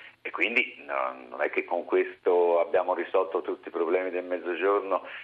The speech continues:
e delle eventuali, e non solo del Mezzogiorno purtroppo, delle eventuali interferenze con le gare,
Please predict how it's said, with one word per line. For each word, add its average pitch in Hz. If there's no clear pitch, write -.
e 90
delle 90
eventuali, 90
e -
non 90
solo 101
del 85
Mezzogiorno 78
purtroppo, -
delle 90
eventuali 104
interferenze 104
con 98
le 104
gare, 98